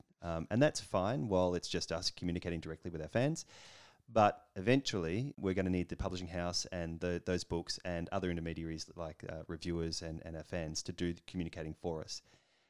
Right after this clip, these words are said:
And so now's the time to really start pulling all that together and, and really establish some brand guidelines. So I'd say the, the, the first action point from this episode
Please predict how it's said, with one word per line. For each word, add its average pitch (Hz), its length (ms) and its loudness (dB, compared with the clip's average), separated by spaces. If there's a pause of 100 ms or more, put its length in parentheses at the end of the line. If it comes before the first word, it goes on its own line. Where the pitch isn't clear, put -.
(120)
And 98 160 2
so 95 480 8 (440)
now's 117 300 8
the 110 80 0
time 92 220 0
to 85 60 -6
really 85 140 -2
start 85 380 0
pulling 92 180 2
all 85 80 2
that - 100 0
together 80 280 -4
and, 82 240 -6
and 85 120 -6
really 85 200 -2
establish 80 440 -4
some 85 100 -4
brand 78 220 -4
guidelines. 76 400 -6
So 98 120 2
I'd 92 120 2
say 95 160 4
the, 80 160 -2 (100)
the, - 100 -8
the - 80 -8
first 95 220 2
action - 200 -2
point 80 260 0 (160)
from 82 120 -4
this 87 160 0
episode 80 480 -4